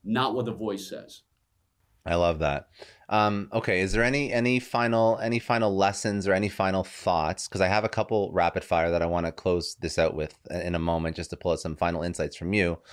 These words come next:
Speaker 2: But is there anything that we didn't go into? I mean, we spoke about, you know, all the work that you did with the C I A, transition into entrepreneurship. We spoke about some great lessons, spoke about your family.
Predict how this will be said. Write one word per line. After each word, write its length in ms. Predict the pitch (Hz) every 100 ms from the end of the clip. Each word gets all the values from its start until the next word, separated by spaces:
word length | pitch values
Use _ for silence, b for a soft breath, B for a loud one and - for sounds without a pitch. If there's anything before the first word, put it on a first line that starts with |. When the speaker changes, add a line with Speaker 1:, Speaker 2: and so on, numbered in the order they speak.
| B B
Speaker 2:
But 120 | 101
is 40 | 104
there 80 | 120
anything 240 | 127 131
that 80 | 117
we 80 | 92
didn't 280 | - 92 95
go 180 | 78
into? 420 | 71 69 - 69 - -
I 60 |
mean, 120 | 87
we 60 | 87
spoke 280 | - 90 85
about, 420 | 82 82 80 80 _ _
you 100 | 82
know, 140 | 76 71 87
all 200 | 90 92
the 60 |
work 220 | 82 87 85
that 80 |
you 60 | 82
did 120 | 85
with 80 | -
the 60 | -
C 200 | - 85
I 100 | 80
A, 200 | 87 85
transition 460 | - 78 82 - 82
into 120 | 76
entrepreneurship. 760 | 67 73 - 82 85 80 85 -
We 60 |
spoke 180 | - 82
about 120 | 80 78
some 100 | 78
great 180 | 80
lessons, 560 | 80 80 - 85 80 - B B _
spoke 140 | 80
about 200 | 82 80
your 100 | 71
family. 600 | - 87 82 82 78